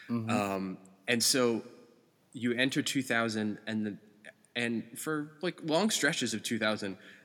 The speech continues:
Speaker 2: um, the two thousand season, the Mets, um, were, like, just okay.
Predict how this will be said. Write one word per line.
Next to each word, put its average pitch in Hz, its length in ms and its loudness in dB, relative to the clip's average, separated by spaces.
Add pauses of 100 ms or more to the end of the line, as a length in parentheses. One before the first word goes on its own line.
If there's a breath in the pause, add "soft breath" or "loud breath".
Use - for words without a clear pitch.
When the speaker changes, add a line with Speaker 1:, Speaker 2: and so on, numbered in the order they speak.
(160 loud breath)
Speaker 2:
um, 95 260 -2 (120)
the 104 80 -4
two - 180 0
thousand 101 220 0
season, 95 280 -2
the 92 80 -6
Mets, - 520 -4
um, 90 320 -8
were, 98 260 -4
like, 95 240 -8
just 98 360 -4
okay. 95 640 -8